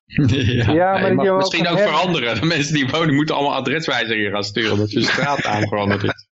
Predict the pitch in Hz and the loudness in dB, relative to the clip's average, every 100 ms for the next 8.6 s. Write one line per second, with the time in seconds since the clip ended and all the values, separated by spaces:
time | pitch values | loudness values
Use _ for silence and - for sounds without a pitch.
0 | - 165 165 - 147 139 139 - 147 151 | -6 -4 0 0 2 2 2 2 2 4
1 | 135 127 117 113 123 - 135 123 120 117 | 4 2 2 2 0 0 -2 -2 -2 0
2 | 113 107 - - - _ _ _ _ - | 0 0 -4 -16 -20 _ _ _ _ -8
3 | - 104 107 - _ _ - 156 170 180 | -4 -2 -4 -8 _ _ -2 0 2 2
4 | 165 165 - 175 220 196 - 135 139 143 | 2 0 2 2 4 2 2 0 2 0
5 | 139 - 147 135 139 131 147 - 143 160 | 0 0 0 0 0 0 -2 0 0 2
6 | 165 151 143 135 135 143 139 131 139 135 | 2 2 2 2 2 2 2 2 0 -2
7 | - 127 135 135 - - - 139 135 131 | -2 0 2 0 0 -2 0 0 2 0
8 | - - 123 123 120 | -4 -2 2 2 2